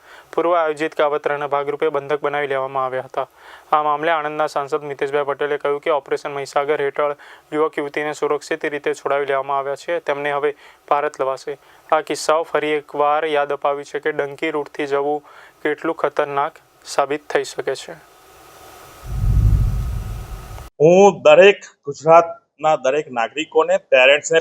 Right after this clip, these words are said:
Speaker 2: પણ હું અપીલ કરવા માંગુ છું કે આ રીતના જે લેભાગુ છે, જે કંઈ પણ ફક્ત ને ફક્ત પૈસા માટે જે આ રીતનું કામ કરતા હોય ને, આ રીતનું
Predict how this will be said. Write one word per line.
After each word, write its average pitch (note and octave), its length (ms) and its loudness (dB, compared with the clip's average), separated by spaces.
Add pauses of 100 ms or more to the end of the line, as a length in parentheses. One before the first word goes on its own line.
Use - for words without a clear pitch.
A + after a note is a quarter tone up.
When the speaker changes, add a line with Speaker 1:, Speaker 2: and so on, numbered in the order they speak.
Speaker 2:
પણ E3 120 4
હું E3 180 6
અપીલ F3+ 220 2
કરવા C#3+ 240 6
માંગુ C3 320 2
છું E3 180 -20
કે F3 140 2
આ C#3+ 200 10
રીતના E3 600 4
જે D#3 400 -2
લેભાગુ C#3+ 760 4
છે, G#2+ 240 -10
જે E3+ 320 2
કંઈ E3+ 340 2
પણ F#3 320 4 (680)
ફક્ત G#3+ 240 4
ને A3+ 120 6
ફક્ત F3 320 2
પૈસા F#3 460 4
માટે E3 280 4
જે D#3 120 2
આ D3 60 10
રીતનું D3+ 280 0
કામ C#3+ 220 2
કરતા - 260 -4
હોય D#3 180 6
ને, D#3 80 -4
આ D3+ 200 6
રીતનું G3 420 2